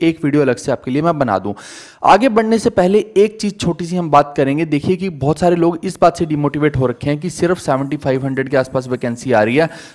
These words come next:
तो अब हम क्या करें? मैं आपको सिंपल सी बात बोलता हूं कि आज से एक साल पहले की बात करते, पिछली बार वाली बात छोड़ दीजिए, सात हज़ार वैकेंसी भी बड़ी मुश्किल से आया करती थी। पहली बात तो ये उससे ज़्यादा है। दूसरी बात कि हो सकता है ये कहीं ना कहीं दस हज़ार, बारह हज़ार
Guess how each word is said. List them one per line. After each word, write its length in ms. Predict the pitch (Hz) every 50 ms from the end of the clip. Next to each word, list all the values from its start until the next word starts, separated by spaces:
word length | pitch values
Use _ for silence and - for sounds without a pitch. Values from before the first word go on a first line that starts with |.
| _ _
तो 60 | -
अब 240 | - - 190 196 180
हम 160 | 190 190 185
क्या 180 | 170 - 143 113
करें? 240 | - 120 113 117 110 - - - - - _ _
मैं 180 | 165 170 196 220
आपको 280 | 226 226 220 220 -
सिंपल 360 | 220 - - 202 185 - 202 196
सी 140 | - 208
बात 220 | 180 165 160 156 156
बोलता 340 | 151 135 127 127 127 - 151
हूं 120 | 160 180
कि 220 | 165 - 208 190 - - -
आज 220 | 139 147 160 175 175 - -
से 280 | - - - 190 185 -
एक 160 | 175 165 160 -
साल 180 | - 185 175
पहले 360 | 165 - 147 139 139 143 160
की 120 | 160 160 165
बात 240 | 135 127 131 131 -
करते, 260 | - 123 - - 180
पिछली 300 | 175 - - - - 175
बार 180 | 151 151 147
वाली 220 | 135 143 139 135 135
बात 240 | 131 131 127 127 -
छोड़ 200 | - 135 120 120
दीजिए, 240 | 117 123 135 180
सात 300 | 202 - - 151 147 143
हज़ार 200 | 156 147 147 147
वैकेंसी 400 | 143 147 147 - 139 131 131 156
भी 120 | 160 170 220
बड़ी 160 | 196 202 190
मुश्किल 340 | 165 147 131 - - 143 127
से 100 | - 143
आया 180 | 123 107 107
करती 300 | 101 - 107 104 - 120
थी। 180 | 110 - 123 117 - - - - - - _
पहली 240 | - 143 151 165 190
बात 280 | 180 180 180 180 - -
तो 100 | 214 220
ये 140 | 214 214
उससे 300 | 208 - 170 - - 190
ज़्यादा 320 | 175 135 123 113 104 113 113
है। 100 | 117 117
दूसरी 400 | 120 135 170 180 - 220 220 220
बात 280 | 185 202 214 214 - - - - - _ _ _
कि 80 | 214
हो 220 | 208 151 147 202 233
सकता 320 | 233 - 175 - - 180
है 120 | 170 175 196
ये 160 | 208 214 220
कहीं 320 | 190 - - 165 165 185
ना 80 | 185 196
कहीं 220 | 180 180 190 202
दस 300 | 180 147 165 180 175 -
हज़ार, 380 | 185 165 156 165 165 175 175 170
बारह 500 | 170 - - 165 147 139 147 151 160 170
हज़ार 460 | 165 160 156 151 160 160 160 160 -